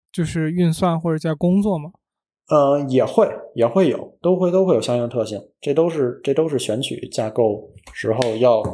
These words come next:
Speaker 2: 要取舍的因素。
Speaker 1: 所以说苹果选择这个arm，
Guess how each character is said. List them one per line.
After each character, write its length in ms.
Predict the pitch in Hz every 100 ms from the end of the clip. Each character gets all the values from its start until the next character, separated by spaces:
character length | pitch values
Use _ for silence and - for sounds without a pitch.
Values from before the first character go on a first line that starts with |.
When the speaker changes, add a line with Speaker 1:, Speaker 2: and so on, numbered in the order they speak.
| -
Speaker 2:
要 180 | 127 120
取 280 | - 110 123
舍 240 | - 101
的 720 | 98 104 104 104 104 101 101 - -
因 120 | 127
素。 160 | 127 120 - _ _ _ _ _
Speaker 1:
所 180 | - 226
以 120 | 226
说 140 | 240
苹 220 | 233 196
果 220 | 247 214 156
选 340 | - 175 147
择 220 | 135 143
这 120 | 170 190
个 60 |
arm， 460 | 180 220 202 143